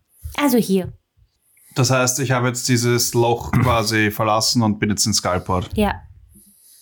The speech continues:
Speaker 2: Und die, und ich weiß, dass die da drinnen, zumindest laut Auskunft der Mäuse, keinen anderen Weg da hinaus haben.
Speaker 1: Genau.
Speaker 2: Äh, wie weit ist die, ist, ist quasi die Stadt entfernt?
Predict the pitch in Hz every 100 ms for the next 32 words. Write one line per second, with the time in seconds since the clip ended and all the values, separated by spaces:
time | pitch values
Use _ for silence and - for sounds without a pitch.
0 | _ _ _ _ _ - - 131 123 123
1 | 135 135 139 147 139 - 127 123 - 117
2 | 123 - 127 - 120 113 117 131 147 143
3 | 120 110 104 110 98 98 - 104 - 104
4 | 98 101 117 127 123 123 - _ - -
5 | - 120 117 120 107 104 107 101 95 -
6 | 92 87 82 - 90 - 185 - _ _
7 | _ _ _ _ - 113 107 107 120 120
8 | 120 - 123 117 117 120 - - - _
9 | - 123 107 - - 117 - - - 110
10 | 110 113 - 95 95 110 - 107 131